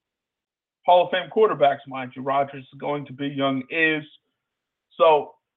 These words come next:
very interesting. But anyway, you thought with Tom Brady being advanced aged, in his forties, y-, y-, you thought obviously the next guy to take over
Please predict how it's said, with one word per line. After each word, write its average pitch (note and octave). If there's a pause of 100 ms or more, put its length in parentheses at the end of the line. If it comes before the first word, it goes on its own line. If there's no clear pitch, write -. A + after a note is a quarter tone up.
(100)
very D#3+
interesting. C3 (200)
But A3
anyway, A#3+ (1120)
you G#3+
thought D4 (680)
with F#3
Tom A3+
Brady G#3+ (540)
being G#3 (1000)
advanced F#3
aged, D3+ (1300)
in D#3
his C#3+ (120)
forties, G3+ (800)
y-, - (100)
y-, - (120)
you F3+
thought B3+
obviously G3+
the E3+
next F#3+ (100)
guy F#3
to D3 (100)
take F#3
over E3